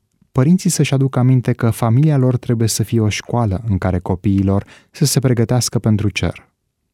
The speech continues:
Cuvintele lor să fie alese. De pe buzele lor să nu iasă niciun cuvânt pe care copiii lor n-ar trebui să-l audă. Nimeni nu ar trebui să se enerveze.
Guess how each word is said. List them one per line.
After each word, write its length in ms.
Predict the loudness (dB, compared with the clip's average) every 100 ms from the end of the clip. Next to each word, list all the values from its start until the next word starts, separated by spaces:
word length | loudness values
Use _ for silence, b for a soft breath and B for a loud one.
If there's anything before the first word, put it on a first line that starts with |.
| _ _ _ _ _ _
Cuvintele 520 | -6 0 0 2 0
lor 200 | 0 0
să 160 | -2 -4
fie 260 | 0 0
alese. 520 | 2 2 0 -2 -6 _ _ _
De 100 | -2
pe 140 | 0 2
buzele 340 | 2 2 2
lor 200 | 4 2
să 140 | 2 2
nu 80 |
iasă 240 | 4 4 4
niciun 300 | 4 4 0
cuvânt 440 | 0 2 2 2
pe 120 | -2
care 200 | -4 -2
copiii 420 | -2 -4 -2 -2 0
lor 180 | 0
n-ar 200 | 0 -2
trebui 280 | -4 -6 -6
să-l 200 | -4 -4
audă. 500 | -2 -2 -2 -6 -16 _ _ _ _ _ _ _ 0
Nimeni 440 | 4 4 4 4
nu 120 | 4
ar 100 | 2
trebui 300 | 0 -2 -2
să 140 | -2 -4
se 160 | 0
enerveze. 720 | 2 2 0 -4 -4 -8 _